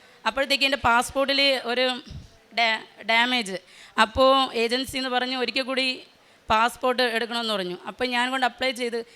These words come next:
സാധാരണ ഒരു പാസ്പോർട്ട് എടുക്കും മൂന്നാഴ്ചയൊക്കെ എടുക്കും, ഡാമേജ് ആകുമ്പോൾ ഇനിയും ലേറ്റ് ആകും. സമയ ചുരുക്കത്തിൻ്റെ അമ്മയുടെ അടുത്ത് ഞാൻ പ്രാർത്ഥിച്ചു, "അമ്മ, എനിക്ക് ഏഴാം തീയതി, അഞ്ചാം തീയതി തരണമെന്ന് പറഞ്ഞ് പ്രാർത്ഥിച്ച്, ഏഴാം തീയതി എനിക്കിവിടെ വരണം,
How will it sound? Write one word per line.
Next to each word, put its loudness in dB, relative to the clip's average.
സാധാരണ 6
ഒരു -2
പാസ്പോർട്ട് 0
എടുക്കും -2
മൂന്നാഴ്ചയൊക്കെ 0
എടുക്കും, -4
ഡാമേജ് 2
ആകുമ്പോൾ 4
ഇനിയും -2
ലേറ്റ് 0
ആകും. -2
സമയ 2
ചുരുക്കത്തിൻ്റെ 0
അമ്മയുടെ 4
അടുത്ത് 0
ഞാൻ 2
പ്രാർത്ഥിച്ചു, 0
"അമ്മ, -2
എനിക്ക് 0
ഏഴാം 4
തീയതി, 0
അഞ്ചാം 0
തീയതി 0
തരണമെന്ന് 0
പറഞ്ഞ് -4
പ്രാർത്ഥിച്ച്, -2
ഏഴാം 6
തീയതി 0
എനിക്കിവിടെ 0
വരണം, 0